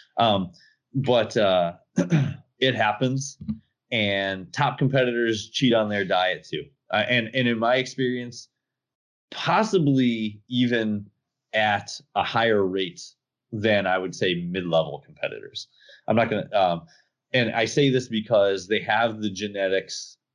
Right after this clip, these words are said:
to allow them to get away with it occasionally. And, um, in the back of their mind,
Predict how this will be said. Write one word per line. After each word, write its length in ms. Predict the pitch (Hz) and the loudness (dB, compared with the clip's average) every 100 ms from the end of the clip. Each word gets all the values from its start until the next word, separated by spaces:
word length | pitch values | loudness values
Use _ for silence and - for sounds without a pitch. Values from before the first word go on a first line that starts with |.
| - - | -10 2
to 220 | 107 98 | 4 4
allow 320 | 92 90 95 | 4 2 2
them 200 | 98 95 | 0 -4
to 80 | 90 | -8
get 200 | 87 95 | -4 0
away 300 | 87 85 82 | 2 2 0
with 180 | 95 110 | -2 -2
it 60 | 131 | -4
occasionally. 720 | 139 147 156 165 170 175 180 - - - - _ _ | -2 0 0 -2 -4 -4 -6 -10 -20 -20 -20 _ _
And, 720 | 123 117 113 113 113 110 110 104 - | 0 2 4 2 2 0 0 -4 -2
um, 800 | 101 98 95 95 95 95 92 87 - - | 2 4 4 2 -2 -6 -10 -14 -10 2
in 120 | 123 | 4
the 60 | |
back 260 | 104 117 117 | 4 2 2
of 100 | 107 | 0
their 160 | 104 98 | 0 0
mind, 480 | 98 98 95 92 | -2 -2 -6 -10